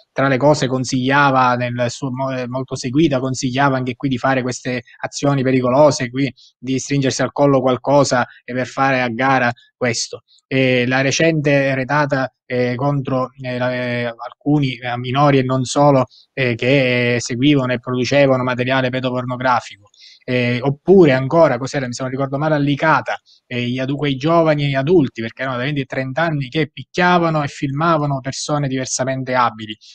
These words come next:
Qui non parliamo quindi solo di ragazzini, qui parliamo anche di giovani e parliamo di adulti.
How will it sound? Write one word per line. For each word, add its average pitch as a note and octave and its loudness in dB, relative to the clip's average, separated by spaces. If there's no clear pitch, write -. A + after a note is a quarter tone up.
Qui G3 0
non D#3 2
parliamo C#3+ 4
quindi B2+ -2
solo B2+ -4
di A#2+ -4
ragazzini, A2 -8
qui - -4
parliamo C#3 -2
anche A#2 -8
di G#2+ -14
giovani F3 0
e D3+ -6
parliamo C3 -6
di A#2 -6
adulti. A2+ -6